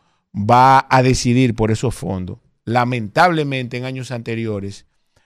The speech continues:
ha dispuesto reinvertir esos fondos y no necesariamente, eh, llevarlos al presupuesto nacional, que es la forma como el Estado puede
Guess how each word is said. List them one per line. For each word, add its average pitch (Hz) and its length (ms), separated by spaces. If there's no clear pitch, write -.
ha 175 160
dispuesto 151 840
reinvertir 135 840
esos 151 220
fondos 160 440
y 143 140
no 156 180
necesariamente, 156 1040
eh, 131 400
llevarlos 135 840
al 120 280
presupuesto 139 580
nacional, 139 460
que 147 280
es 170 120
la 160 140
forma 151 420
como 131 180
el 123 80
Estado 143 480
puede 139 520